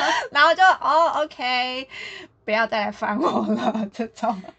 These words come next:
Speaker 1: 哎，可是我讲个题外话，
Speaker 2: 嗯。
Speaker 1: 如果你真的就是被路人称赞你身上的
Speaker 2: 嗯。嗯。
Speaker 1: 配件
Speaker 2: 嗯。
Speaker 1: 什么的，你真的会很开心哎。
Speaker 2: 对啊，会啊，
Speaker 1: 因为我之前
Speaker 2: 我会开心。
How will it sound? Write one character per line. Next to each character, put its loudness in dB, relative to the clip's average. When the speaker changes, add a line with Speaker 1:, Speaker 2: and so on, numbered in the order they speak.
Speaker 1:
哎， 2
可 -2
是 -2
我 0
讲 -2
个 -2
题 -4
外 -2
话， -6
Speaker 2:
嗯。 -18
Speaker 1:
如 0
果 0
你 -4
真 -4
的 -4
就 -2
是 -8
被 -4
路 -2
人 -6
称 -6
赞 -4
你 -14
身 -4
上 -6
的 -10
Speaker 2:
嗯。 -8
嗯。 -14
Speaker 1:
配 -6
件 -8
Speaker 2:
嗯。 -10
Speaker 1:
什 -14
么 -10
的， -12
你 -8
真 -6
的 -6
会 -6
很 -8
开 -6
心 -12
哎。 -16
Speaker 2:
对 -10
啊， -6
会 -2
啊， -2
Speaker 1:
因 -4
为 0
我 2
之 -6
前 -6
Speaker 2:
我 -4
会 -6
开 -10
心。 -10